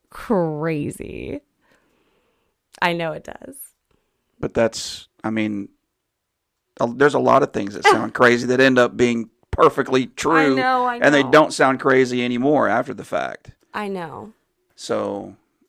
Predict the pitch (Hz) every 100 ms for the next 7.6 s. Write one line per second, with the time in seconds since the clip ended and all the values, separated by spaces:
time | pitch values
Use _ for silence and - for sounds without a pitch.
0 | _ - 123 - 117 123 156 139 127 -
1 | - 120 117 175 165 - 123 131 131 -
2 | 131 127 123 120 113 156 208 202 - -
3 | 185 - - - 110 107 110 143 147 -
4 | 139 - _ - 113 - 139 - _ _
5 | _ - 147 147 - - 143 175 - -
6 | - _ _ _ _ _ _ _ _ _
7 | - 107 107 101 -